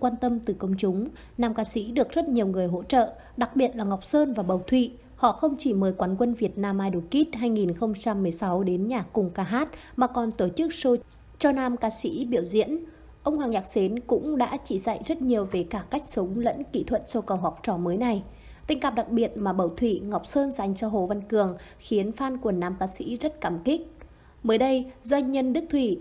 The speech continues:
sinh năm một nghìn chín trăm bảy mươi sáu lại gây chú ý khi có chia sẻ đầy xúc động về con nuôi Hồ Văn Cường. Trên trang cá nhân, Bầu Thủy tiết lộ chuyện năm xưa khi Hồ Văn Cường đi thi Việt Nam Idol Kids,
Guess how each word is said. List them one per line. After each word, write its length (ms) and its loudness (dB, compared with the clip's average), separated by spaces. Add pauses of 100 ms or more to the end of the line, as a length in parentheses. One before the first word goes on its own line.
sinh 200 2
năm 120 0
một 80 0
nghìn 220 0
chín 220 -2
trăm 220 -2
bảy 120 0
mươi 120 0
sáu 280 -2
lại 180 0
gây 200 0
chú 160 0
ý 420 0
khi 120 0
có 220 2
chia 200 -2
sẻ 280 0
đầy 180 0
xúc 220 -4
động 200 2
về 240 0
con 200 0
nuôi 160 2
Hồ 180 0
Văn 160 -4
Cường. 300 2 (2500)
Trên 160 2
trang 160 6
cá 80 0
nhân, 300 6 (260)
Bầu 140 6
Thủy 260 0
tiết 200 0
lộ 160 4
chuyện 220 -4
năm 160 -2
xưa 280 4
khi 100 0
Hồ 160 4
Văn 200 2
Cường 280 0
đi 160 -2
thi 160 2
Việt 200 -2
Nam 220 -4
Idol 200 -2
Kids, 360 0